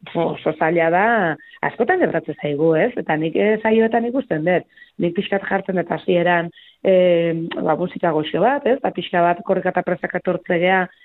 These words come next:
eta, bueno, ba, pixka jesteko, ez? Eta jendea, eh, pues oso azelerauta etortza baldin bazea,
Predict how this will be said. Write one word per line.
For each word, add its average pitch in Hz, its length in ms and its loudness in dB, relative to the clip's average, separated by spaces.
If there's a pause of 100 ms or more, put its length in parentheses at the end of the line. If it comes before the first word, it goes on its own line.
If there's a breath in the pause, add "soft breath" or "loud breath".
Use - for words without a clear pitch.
(140 soft breath)
eta, 214 160 0
bueno, 247 160 0
ba, 185 160 2 (320)
pixka 233 260 0
jesteko, 160 560 -2
ez? 254 160 2 (380 soft breath)
Eta 180 200 0
jendea, 190 440 0 (320 loud breath)
eh, 170 560 2
pues 160 180 -6
oso 233 240 2
azelerauta 254 640 4
etortza 254 320 0
baldin 240 220 2
bazea, 254 760 0